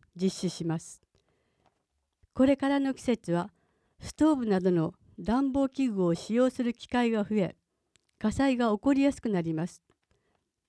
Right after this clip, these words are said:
暖房器具などのそばに燃えやすいものを置いたり、洗濯物を干したりしないようにしましょう。また、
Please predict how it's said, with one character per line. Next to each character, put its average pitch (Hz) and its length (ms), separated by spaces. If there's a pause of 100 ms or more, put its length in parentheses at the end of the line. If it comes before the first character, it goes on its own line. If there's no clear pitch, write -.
(500)
暖 233 260
房 254 160
器 262 180
具 254 100
な 196 140
ど 180 100
の 165 140
そ 180 140
ば 226 120
に 202 240 (360)
燃 262 220
え - 40
や 277 120
す - 140
い 277 80
も 226 120
の 196 140
を - 20
置 190 100
い 190 80
た 180 160
り、 165 240 (600)
洗 247 220
濯 254 200
物 233 260
を 226 40
干 269 140
し - 80
た 240 120
り 196 100
し - 140
な 254 160
い 254 60
よ 226 100
う - 20
に 170 120
し 175 160
ま 170 120
し 175 160
ょ 165 180
う。 - 40 (1600)
ま 240 120
た、 180 280